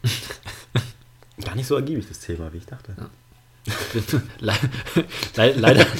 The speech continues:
Speaker 1: leider
Speaker 2: Ich finde,
Speaker 1: fi-,
Speaker 2: es ist eine tolle Sache.
Speaker 1: leider findet man in diesen Zeitungen aber auch selten Beiträge zu, äh, dem österreichischen Musiker der Woche. <laughs>
Speaker 2: Ja,
Speaker 1: Das,
Speaker 2: stimmt.
Speaker 1: das wäre cool, ja.
Speaker 2: Ja, dann stimmt.
Speaker 1: Ja.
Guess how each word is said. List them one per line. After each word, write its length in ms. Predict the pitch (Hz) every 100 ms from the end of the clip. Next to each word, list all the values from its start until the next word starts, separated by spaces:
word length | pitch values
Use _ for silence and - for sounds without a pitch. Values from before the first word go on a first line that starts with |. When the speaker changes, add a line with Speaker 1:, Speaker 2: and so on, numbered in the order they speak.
| - 139
Speaker 1:
leider 420 | 135 151 185 131
Speaker 2:
Ich 80 | 127
finde, 240 | - 165
Speaker 1:
fi-, 60 | 180
Speaker 2:
es 60 |
ist 120 | - 120
eine 120 | 107
tolle 220 | 107 120
Sache. 180 | 98 95
Speaker 1:
leider 240 | 101 131 156
findet 220 | 165 151
man 120 | 131
in 100 | 131
diesen 180 | 127 120
Zeitungen 320 | 113 113 113
aber 100 | 98
auch 80 | 98
selten 320 | 117 131 123
Beiträge 420 | 107 113 117 113 107
zu, 360 | - 110 107
äh, 220 | 107 101
dem 320 | 113 104 110 -
österreichischen 560 | 123 - 110 117 123 127
Musiker 320 | 120 113 110
der 100 | 110
Woche. 280 | 123 107 -
<laughs> 40 | - - - - - -
Speaker 2:
Ja, 180 | 151 107
Speaker 1:
Das, 120 | 170
Speaker 2:
stimmt. 240 | - 98 -
Speaker 1:
das 180 | - -
wäre 140 | 110 117
cool, 120 | 123 - 104 82
ja. 60 | 87
Speaker 2:
Ja, 80 | 98
dann 160 | 104
stimmt. 320 | - 107 107 - -
Speaker 1:
Ja. 120 | 113